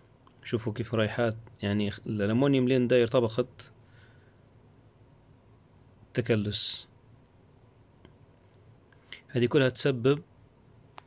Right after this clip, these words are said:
في عملية صدأ أو تنف-، تنسيم. خلينا نقربوها هنا.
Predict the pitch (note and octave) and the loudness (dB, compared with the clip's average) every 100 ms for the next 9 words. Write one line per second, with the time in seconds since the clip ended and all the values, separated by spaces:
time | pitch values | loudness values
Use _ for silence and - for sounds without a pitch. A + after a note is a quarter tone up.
0 | - - A#2 A2+ A2+ B2+ C#3 C#3 C#3 - | -12 -4 0 2 2 2 2 0 -2 -6
1 | - A2 G#2 - - A#2+ A2+ G#2+ G#2+ G#2+ | -4 -2 -2 -4 -8 -6 -2 0 0 0
2 | G#2+ G#2+ G#2+ - A2+ A2+ A2+ - - A2+ | 0 0 -2 0 0 0 -4 -10 -2 -2
3 | A2+ C3 C3 C3+ C#3 - - _ _ - | 0 0 0 2 0 -4 -18 _ _ -20
4 | - - - - - - - _ _ - | -20 -20 -20 -20 -20 -20 -20 _ _ -20
5 | D#3 A#2 A#2 A2 A2 C3 A#2+ A2+ A2 B2 | -18 -10 -6 -6 -6 -8 -8 -6 -6 -8